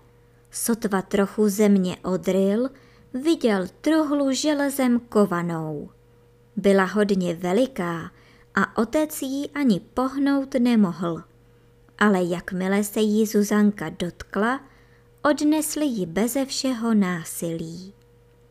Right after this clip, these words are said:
Ve dvoře narovnali na ní kamenů a šli domů, aby je žádný neviděl, co nesou. Teprve o soumraku pro ní došli a do chalupy odnesli.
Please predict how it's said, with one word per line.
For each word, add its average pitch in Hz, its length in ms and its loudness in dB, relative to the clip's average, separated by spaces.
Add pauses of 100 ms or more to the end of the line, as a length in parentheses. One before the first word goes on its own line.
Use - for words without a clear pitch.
(560)
Ve 190 220 2
dvoře 180 500 -2
narovnali 214 720 4
na 208 160 4
ní 185 160 0 (100)
kamenů 202 680 -2 (440)
a 302 100 0
šli 269 360 0
domů, 180 520 0 (540)
aby 214 200 4
je 208 200 6
žádný 190 600 0
neviděl, 254 760 -2
co 240 240 -2
nesou. - 640 -4 (1200)
Teprve 247 460 0
o 185 160 -4
soumraku 220 680 2
pro 226 220 2
ní 175 200 2
došli 233 600 -2 (160)
a 175 120 -6
do 202 180 2
chalupy 262 580 -2
odnesli. 170 880 -4